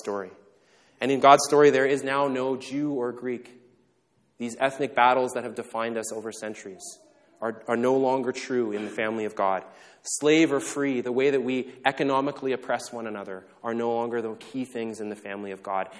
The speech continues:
And it's so key for us today, male and female.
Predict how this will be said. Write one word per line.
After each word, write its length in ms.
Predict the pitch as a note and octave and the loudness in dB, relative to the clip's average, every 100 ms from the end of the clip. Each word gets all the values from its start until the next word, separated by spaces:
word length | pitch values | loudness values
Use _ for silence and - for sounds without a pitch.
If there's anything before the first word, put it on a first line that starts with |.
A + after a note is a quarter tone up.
| - | -10
And 140 | A2 | -8
it's 220 | A2 - - | -8 -6 -2
so 120 | C3+ | -2
key 220 | C#3 C#3+ | -2 -8
for 180 | - B2 | -4 -4
us 120 | A2+ | -4
today, 380 | - G#2+ G2+ G2 - - - | -4 -6 -6 -8 -14 -18 -6
male 420 | A#2 B2 B2 A#2 | -2 0 2 0
and 160 | A2 | -2
female. 440 | G#2 - G2+ F2 | -6 -8 -8 -10